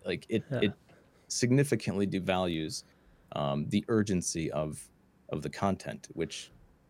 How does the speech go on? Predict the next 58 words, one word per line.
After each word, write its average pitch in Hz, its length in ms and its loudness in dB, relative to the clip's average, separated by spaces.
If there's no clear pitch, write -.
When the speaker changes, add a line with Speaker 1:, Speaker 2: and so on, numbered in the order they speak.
Speaker 1:
which - 280 -8
I - 120 -10
don't, 101 300 -2
I - 80 -10
don't 110 220 -2
like. 82 480 -2
Like, 90 400 -6
I'm, 113 300 4
I'm 113 100 6
one 202 100 12
of 117 80 6
Speaker 2:
It's 110 60 4
Speaker 1:
those 107 160 6
people 107 300 -4
on 107 120 4
the 104 60 4
Speaker 2:
yeah. 135 80 0
Speaker 1:
side 104 180 6
of 101 60 6
the 98 80 4
fence 92 340 -2
that's, - 460 0
if - 180 -2
you 117 120 4
were 110 160 6
there 95 540 2
for 98 340 2
it, 147 200 4
you, 110 200 4
you 123 180 6
should 131 240 4
be 117 80 6
able 107 160 6
to 104 80 6
show - 240 0
something - 400 -2
off. 76 200 0
Like, 76 240 -2
"Hey," 113 240 2
like, 107 320 2
like 101 240 2
Zeno 98 280 4
said, - 220 0
"I've 104 220 4
got 110 220 4
this 104 220 2
really 110 200 6
cool 101 180 0
statue 95 440 0
that 95 140 0
shoots - 360 0
lightning 95 320 2
off. 82 200 -2
I 120 80 4
was 117 200 6
there 98 160 4
for 82 220 -4
it. - 60 -12